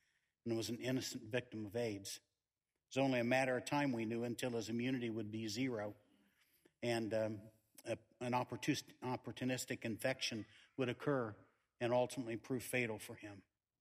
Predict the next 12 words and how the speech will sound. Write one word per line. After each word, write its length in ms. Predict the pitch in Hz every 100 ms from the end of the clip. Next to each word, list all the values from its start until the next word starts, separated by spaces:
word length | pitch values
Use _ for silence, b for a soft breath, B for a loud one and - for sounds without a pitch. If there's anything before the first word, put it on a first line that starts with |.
| _ _ _ _ _ _
So 120 | - 135
at 80 |
age 240 | 143 139 -
ten, 320 | 185 165 139
Jeremy 340 | 127 139 135
became 340 | 120 - 131 117
very, 440 | 131 139 135 135
very 380 | 127 127 123 123
sick. 340 | - 123 107
He 60 | 127
was 160 | 120 110
diagnosed 600 | 131 131 135 135 -